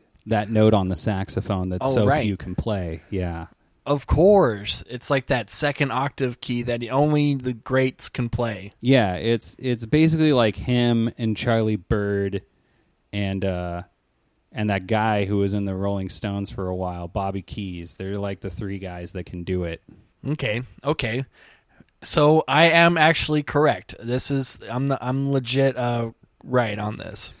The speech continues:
Speaker 1: Yeah, no, you nailed it a hundred percent.
Speaker 2: Cool. Well, then, guys, uh, we'll call it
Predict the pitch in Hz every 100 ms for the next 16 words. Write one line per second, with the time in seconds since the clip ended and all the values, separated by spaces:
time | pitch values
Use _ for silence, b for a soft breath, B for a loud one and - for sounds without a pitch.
0 | _ 190 165 165 131 123 123 110 92 92
1 | 101 92 90 92 92 - - 247 135 107
2 | 127 123 123 123 123 139 156 143 117 117
3 | 120 117 - 127 127 127